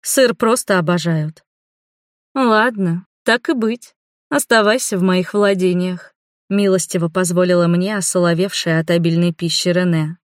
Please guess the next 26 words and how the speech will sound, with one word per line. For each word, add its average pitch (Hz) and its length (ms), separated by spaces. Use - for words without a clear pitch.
«Только 330 420
раз 269 260
в 233 40
неделю 214 440
обязательно 196 760
приноси 190 540
мне 240 240
вот 269 300
этого 233 400
сыра. 165 580
И 269 140
мяса, 214 640
и 240 180
риса. 233 600
И 302 100
приходи 311 400
поболтать. 254 800
Скучно 220 520
тут 208 180
стало. 196 560
Гости 240 360
у 196 60
меня 208 460
бывают 196 460
очень 240 380
редко. 208 500